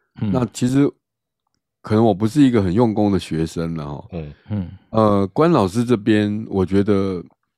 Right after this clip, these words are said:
Speaker 2: 就是应该就是做翻译、整理跟注释。
Speaker 3: 嗯哼。
Speaker 1: 嗯哼。
Speaker 2: 这是他的特色。然后陈文团老师是，他会用他自己的连接方式把很多事情连接起来。但是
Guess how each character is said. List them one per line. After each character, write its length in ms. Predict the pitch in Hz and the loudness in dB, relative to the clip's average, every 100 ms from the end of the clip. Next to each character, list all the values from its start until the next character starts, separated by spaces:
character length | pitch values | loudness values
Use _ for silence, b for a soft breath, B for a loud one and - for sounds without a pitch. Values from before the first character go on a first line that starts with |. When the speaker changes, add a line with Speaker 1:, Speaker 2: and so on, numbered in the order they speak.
| _ _ | _ _
Speaker 2:
就 100 | - | -6
是 320 | 120 123 113 101 _ _ b b b | 0 2 0 -2 _ _ b b b
应 100 | 135 | 2
该 140 | 139 | 2
就 120 | 131 | 2
是 80 | 131 | 0
做 220 | 120 127 | 4 2
翻 260 | 107 110 110 | 2 2 2
译、 160 | 110 98 | 0 -2
整 240 | 90 92 | -2 -2
理 140 | 90 | -2
跟 180 | 78 90 | -4 -4
注 200 | 90 95 | -4 -6
释。 340 | 78 - 82 65 _ _ - | -8 -12 -14 -14 _ _ -18
Speaker 3:
嗯 100 | 85 | -16
哼。 120 | 78 85 | -12 -8
Speaker 1:
嗯 140 | 110 | -6
哼。 140 | 90 95 | -6 -8
Speaker 2:
这 80 | 87 | -6
是 60 | |
他 120 | 107 | -4
的 80 | 95 | -4
特 240 | - 107 85 | 0 -2 -2
色。 300 | - 85 73 b b b b - | -4 -8 -8 b b b b -2
然 120 | 123 | 2
后 160 | 156 | 2
陈 160 | 143 131 | 2 2
文 100 | 139 | 4
团 180 | 127 123 | 4 2
老 180 | 98 85 | 2 -2
师 240 | - 113 | -2 -4
是， 420 | 107 113 107 90 - _ _ _ _ _ _ _ - | -2 0 0 -2 -8 _ _ _ _ _ _ _ -4
他 180 | 123 | 0
会 260 | 139 135 120 | 2 4 4
用 300 | 123 120 113 | 4 4 2
他 300 | 110 104 104 104 | 0 0 -2 -4
自 160 | 139 113 | -4 -4
己 160 | 95 | -4
的 100 | 85 | -4
连 200 | 85 90 | 0 -2
接 180 | 87 90 | 0 -2
方 220 | 98 98 | 0 -2
式 160 | 98 95 | -2 -4
把 200 | 85 78 | -4 -6
很 160 | 78 | -6
多 140 | 78 101 | 0 0
事 140 | 113 | 0
情 100 | 98 | -4
连 180 | 85 82 | -2 -6
接 160 | 82 80 | -6 -8
起 160 | - | -10
来。 80 | 67 - | -12 -2
但 160 | 123 | 0
是 220 | 123 127 | 2 -2